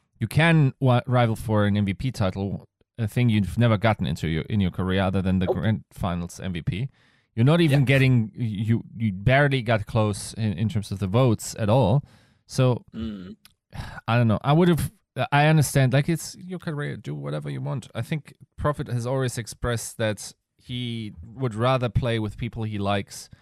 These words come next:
Speaker 1: And that's, that's a
Speaker 2: Yes.
Speaker 1: fine, uh, attitude to have. Um, and I fully respect that. I,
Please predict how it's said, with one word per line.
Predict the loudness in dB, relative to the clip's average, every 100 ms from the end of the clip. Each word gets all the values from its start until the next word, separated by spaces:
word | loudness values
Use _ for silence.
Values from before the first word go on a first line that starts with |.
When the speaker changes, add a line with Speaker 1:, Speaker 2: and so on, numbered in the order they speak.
| _ _ -6
Speaker 1:
And | -2
that's, | -2 -4
that's | -4 -2
a |
Speaker 2:
Yes. | 0
Speaker 1:
fine, | 2 2 2 0 -2
uh, | -2 -2 -2
attitude | -6 -6 -6 -6
to | -2
have. | -2 -2 -4 -12 _ _ _ _ _ -8
Um, | -4 -2 -4 -4
and | -2
I | 2 0 -2 -12
fully | -8 -2 -2
respect | -2 -4 -6 -6 -4
that. | -4 -4 -8
I, | -8